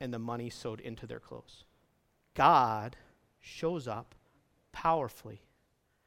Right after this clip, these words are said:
Kurt was part of the little church that I was a part of in New Hampshire when it started, grew all the way up, and, uh, God used him in some amazing ways.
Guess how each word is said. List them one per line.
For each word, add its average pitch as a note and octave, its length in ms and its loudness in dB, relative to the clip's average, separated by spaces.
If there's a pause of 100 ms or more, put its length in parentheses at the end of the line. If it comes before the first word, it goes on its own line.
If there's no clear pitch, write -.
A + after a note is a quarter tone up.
(280)
Kurt F3 200 2
was D3 140 -4
part D3 240 4
of C3+ 100 -2
the C3+ 80 -4
little C#3 200 0
church - 340 -6
that D3 80 0
I C3 60 4
was B2 100 -2
a C3 60 -6
part C3 220 0
of B2+ 100 -2
in B2+ 60 -6
New B2+ 80 -6
Hampshire C#3+ 340 -4
when B2 140 -4
it B2 80 -16
started, E3 420 -6 (560)
grew B2+ 200 -4
all C3+ 260 2
the D#3+ 100 2
way D#3+ 160 4
up, - 380 -2 (360)
and, B2 420 -4
uh, A#2 360 0 (380)
God D#3+ 240 -2
used G3+ 200 -8
him B2 120 -8
in A#2+ 80 -6
some C#3 180 -8
amazing D#3 400 -6
ways. - 380 -12